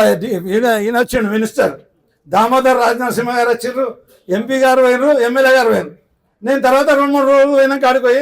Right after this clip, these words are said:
మీటింగ్ పెట్టినా. అయ్యా మంత్రి గారు, ఎమ్మెల్యే గారు, ఎంపీ గారు మీరు చెప్పండి, ఈ ఇంటిగ్రేటెడ్ స్కూల్ ఎప్పుడు ప్రారంభిస్తారు, దీనికి ఎంత మంజూరు ఉందంటే అప్పుడు చెప్పడానికి వాళ్ళ దగ్గర మాటనే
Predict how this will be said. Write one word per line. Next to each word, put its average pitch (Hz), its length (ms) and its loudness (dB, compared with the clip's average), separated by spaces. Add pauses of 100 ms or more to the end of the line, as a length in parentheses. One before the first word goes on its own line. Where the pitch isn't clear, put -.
(140)
మీటింగ్ 254 280 -6
పెట్టినా. 208 260 -4 (720)
అయ్యా 277 200 2 (240)
మంత్రి 285 320 -2
గారు, 285 220 2 (560)
ఎమ్మెల్యే 269 360 2
గారు, 302 220 2
ఎంపీ 262 240 -4
గారు 269 200 2
మీరు 247 200 -2
చెప్పండి, 277 440 2 (600)
ఈ 254 80 -4 (120)
ఇంటిగ్రేటెడ్ 285 600 0
స్కూల్ 285 260 0 (100)
ఎప్పుడు 294 280 0
ప్రారంభిస్తారు, 262 760 2 (500)
దీనికి 262 340 -2
ఎంత 269 140 -4 (120)
మంజూరు 277 380 0
ఉందంటే 262 300 -2
అప్పుడు 247 240 -4
చెప్పడానికి 254 420 -2
వాళ్ళ 226 160 -2
దగ్గర 226 160 -2 (840)
మాటనే 277 340 0